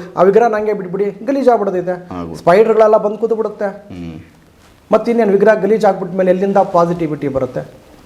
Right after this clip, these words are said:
Speaker 2: So ಅಲ್ಲಿ ನೆಗೆಟಿವ್ ತುಂಬ್ಕೊಂಡು
Speaker 1: ನೆಗೆಟಿವಿಟಿ ಕ್ರಿಯೇಟ್ ಆಗುತ್ತೆ. ಕೆಲವು ಏನಾಗಿರುತ್ತೆ, ಈ ಆಚ್ ಕಡೆ ವೈಬ್ರೇಷನ್ಸ್ ನೆಗೆಟಿವ್ ಆಗಿರೋದ್ರಿಂದ ದೇವರು ದೇವಸ್ಥಾನಕ್ಕೆ ಒಳಗಡೆ ನುಗ್ತಾ ಇರಲ್ಲ.
Speaker 2: ಹ್ಮ್.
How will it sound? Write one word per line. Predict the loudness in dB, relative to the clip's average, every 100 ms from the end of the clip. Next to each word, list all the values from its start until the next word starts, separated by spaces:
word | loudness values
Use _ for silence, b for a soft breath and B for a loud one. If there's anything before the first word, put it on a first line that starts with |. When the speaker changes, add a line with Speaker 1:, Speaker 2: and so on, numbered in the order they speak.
| -8
Speaker 2:
So | -2
ಅಲ್ಲಿ | 0 4 4
ನೆಗೆಟಿವ್ | 4 2 0 -2 -6
ತುಂಬ್ಕೊಂಡು | -8 -6 2
Speaker 1:
ನೆಗೆಟಿವಿಟಿ | 4 4 2 2 2
ಕ್ರಿಯೇಟ್ | 0 2 2 2
ಆಗುತ್ತೆ. | -2 -6 -8
ಕೆಲವು | 0 4 6
ಏನಾಗಿರುತ್ತೆ, | 4 4 0 -2 -2 0
ಈ | 2
ಆಚ್ | 2 0 -2 -2
ಕಡೆ | 2 4 2
ವೈಬ್ರೇಷನ್ಸ್ | 2 2 2 2 0 -4 -2
ನೆಗೆಟಿವ್ | 0 0 0 2 2
ಆಗಿರೋದ್ರಿಂದ | 2 0 -2 -4 -4 0 2 6
ದೇವರು | 6 6 0 -6 -14 -20 _ _ 0
ದೇವಸ್ಥಾನಕ್ಕೆ | 2 2 0 -4 0
ಒಳಗಡೆ | 0 0
ನುಗ್ತಾ | -4 -4 0 0
ಇರಲ್ಲ. | -2 -8
Speaker 2:
ಹ್ಮ್. | -16 _ -14 -12 -10